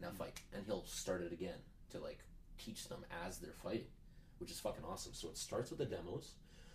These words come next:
Speaker 1: then they make it to the juniors, then they go to the Rise of the Warrior, then they get, um, the Muay Thai World Cup prospects,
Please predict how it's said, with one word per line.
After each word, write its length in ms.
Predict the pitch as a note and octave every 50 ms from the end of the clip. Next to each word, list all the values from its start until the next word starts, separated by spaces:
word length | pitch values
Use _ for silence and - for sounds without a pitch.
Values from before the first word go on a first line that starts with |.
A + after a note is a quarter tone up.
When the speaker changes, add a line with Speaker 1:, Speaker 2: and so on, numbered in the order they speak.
| - - -
Speaker 1:
then 100 | F#2 F#2+
they 80 | A2 G#2+
make 180 | G2+ G#2+ A2
it 100 | A2+ -
to 60 | -
the 100 | F#2+ F#2
juniors, 500 | E2+ - F2+ F2+ E2 - - - - -
then 100 | - F#2+
they 60 | G2 F#2+
go 80 | G#2 G#2+
to 60 | G#2
the 80 | F#2+ F2+
Rise 260 | E2 E2 E2 F2 -
of 60 | -
the 60 | D#2+
Warrior, 400 | D#2 D#2 D#2 D#2+ D#2+ E2+ F2+ C3 - - - - - - - - -
then 120 | - F#2+ A#2
they 80 | A#2
get, 260 | G#2+ A2+ - - - - - - -
um, 360 | - - - - - - C2+ C#2+
the 60 | F2
Muay 220 | E2 E2+ F#2 F#2+ F#2+
Thai 140 | - F#2
World 240 | F2 F2 F2 E2 - -
Cup 220 | - E2+ - - -
prospects, 640 | - - - - - - - - C#3 - - -